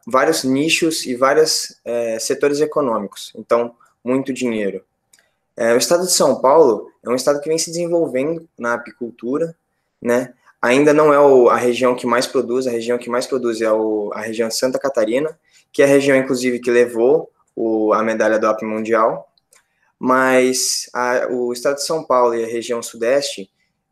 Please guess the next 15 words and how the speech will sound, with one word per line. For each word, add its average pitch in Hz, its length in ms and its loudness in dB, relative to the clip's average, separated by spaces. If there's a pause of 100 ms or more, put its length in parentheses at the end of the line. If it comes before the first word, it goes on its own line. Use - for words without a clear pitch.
vem 139 160 -2
crescendo 156 600 2
e 147 80 -4
pode 139 300 0
se - 80 -8
desenvolver 135 420 0
ainda 151 300 0
mais 143 280 0
na 143 60 -4
produção 139 460 -4
de 127 100 -6
mel 120 480 0 (360)
no 113 540 -2
Brasil. 104 380 0 (3250)
Bom, 131 300 -2